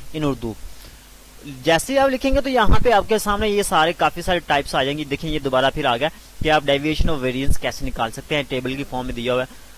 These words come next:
तो just आपने एक question समझना है, और फार्मूले को माइंड में रखना है, तो इंशाल्लाह आपके ट्वेंटी मार्क्स,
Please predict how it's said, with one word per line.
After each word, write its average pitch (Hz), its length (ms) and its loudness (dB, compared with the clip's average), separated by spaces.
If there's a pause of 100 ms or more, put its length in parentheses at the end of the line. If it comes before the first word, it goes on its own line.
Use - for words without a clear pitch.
(140)
तो 160 120 -2
just 139 400 0
आपने 147 320 2
एक 147 240 -4
question 147 400 0
समझना 127 260 2
है, 160 60 -2 (320)
और 147 200 2
फार्मूले 135 460 0
को 165 120 -2
माइंड 117 320 -4
में 131 100 -4
रखना 185 220 0
है, 175 120 -2 (300)
तो 180 100 -2
इंशाल्लाह 202 300 4
आपके 180 200 0
ट्वेंटी 165 280 -2
मार्क्स, 151 460 0